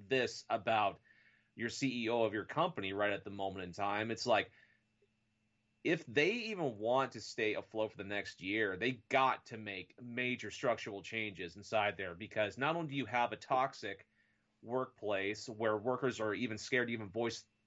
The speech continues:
even voice their opinions or voice, like, concern in regards without getting reprimanded or getting some sort of abuse thrown their way, but you have this fucking sleazebag that's been in power for way too long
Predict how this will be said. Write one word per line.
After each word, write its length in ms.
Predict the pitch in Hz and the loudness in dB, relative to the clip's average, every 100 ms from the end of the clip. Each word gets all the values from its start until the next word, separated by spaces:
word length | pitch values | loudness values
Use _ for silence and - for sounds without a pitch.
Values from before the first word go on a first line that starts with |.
| _ _ | _ _
even 280 | 127 127 104 | 0 0 -2
voice 380 | 95 113 117 | 0 2 2
their 160 | - 104 | 2 2
opinions 440 | 98 120 120 120 113 | 2 0 2 0 2
or 140 | 110 | 0
voice, 560 | 90 107 110 107 104 117 | 0 4 6 4 0 4
like, 260 | 110 95 | 4 4
concern 480 | - 107 - 123 120 | -2 -6 0 2 2
in 60 | 107 | 0
regards 360 | 104 113 117 | 4 6 6
without 200 | 117 104 | 4 0
getting 260 | 95 110 98 | 0 -4 0
reprimanded 640 | 113 131 113 104 98 107 | 0 2 0 0 0 0
or 100 | 110 | 0
getting 240 | 104 107 98 | 0 -4 -4
some 260 | - 127 | -2 -2
sort 260 | 127 117 98 | 0 -4 -4
of 60 | |
abuse 500 | 90 120 139 143 - - - | -4 2 2 2 -8 -16 -6
thrown 220 | 98 87 | -4 -4
their 140 | 87 | -6
way, 380 | 85 87 87 107 - - - _ _ | 0 2 4 2 -4 -20 -20 _ _
but 260 | 127 117 110 | 6 6 4
you 120 | 147 | 0
have 420 | 147 151 139 127 - _ _ _ _ _ _ _ _ _ | 2 4 6 4 0 _ _ _ _ _ _ _ _ _
this 180 | 120 127 - | -6 -6 -2
fucking 280 | 185 202 196 | -2 -2 -6
sleazebag 920 | - 180 175 147 87 98 95 92 95 | -6 0 2 0 0 2 2 2 -2
that's 180 | 104 - | -4 -2
been 220 | 123 151 | 2 2
in 100 | 147 | 2
power 300 | 127 110 104 | 4 4 4
for 160 | 101 | -2
way 260 | 101 131 196 | -2 -2 -2
too 280 | 175 131 120 | -4 -4 -2
long 420 | 101 87 90 87 | -2 0 -2 -4